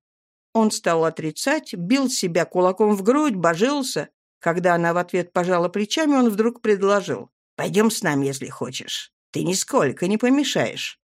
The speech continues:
Нужны они мне, эти певички. Идём, что ли?» «А маленький?» ответила она. «Разве можно туда пойти с таким крикуном?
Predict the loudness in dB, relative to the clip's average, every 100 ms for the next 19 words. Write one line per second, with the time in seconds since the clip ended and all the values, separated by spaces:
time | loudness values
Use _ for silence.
0 | _ 2 4 4 2 0 0 2 2 0
1 | -2 -6 -4 -4 -2 -2 -4 -8 -10 -12
2 | _ _ -4 2 4 4 2 0 0 -6
3 | _ _ _ 2 4 6 6 6 4 2
4 | 0 -2 -4 -4 _ -8 -4 -4 -2 0
5 | 0 0 -4 -6 _ _ _ 4 4 4
6 | 2 2 2 0 -2 -2 2 2 4 0
7 | 2 -2 0 -2 2 0 2 0 0 2
8 | 4 4 0 -4